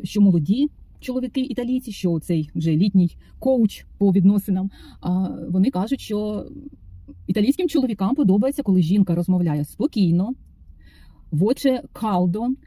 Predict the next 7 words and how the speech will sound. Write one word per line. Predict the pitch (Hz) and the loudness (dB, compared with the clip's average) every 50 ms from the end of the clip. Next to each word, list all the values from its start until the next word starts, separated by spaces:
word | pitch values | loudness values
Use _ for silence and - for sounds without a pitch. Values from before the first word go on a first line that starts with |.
| - - - - - | -20 -20 -14 -8 -4
повинно | 247 220 247 240 233 233 | 0 2 2 2 2 2
бути, | 208 254 208 247 | 0 0 -2 -2
тобто | 196 214 196 - 208 196 - - - | -4 -6 -4 -4 -4 -6 -6 -6 -2
гарячим | 147 175 185 185 190 202 247 262 - 269 269 262 254 254 - - | 0 2 4 4 4 4 2 0 2 2 4 4 2 2 -2 -6
голосом, | - 165 175 214 190 175 180 202 - - 240 240 254 269 - 330 302 - | -4 0 0 2 2 2 0 -2 -4 -4 -2 -2 0 -2 -2 -4 -6 -8
<laughs> | - - - - - | -10 -16 -14 -2 2
низьким, | 196 214 247 320 - - - 208 196 196 214 233 254 | 6 8 8 6 6 4 4 6 6 6 6 4 0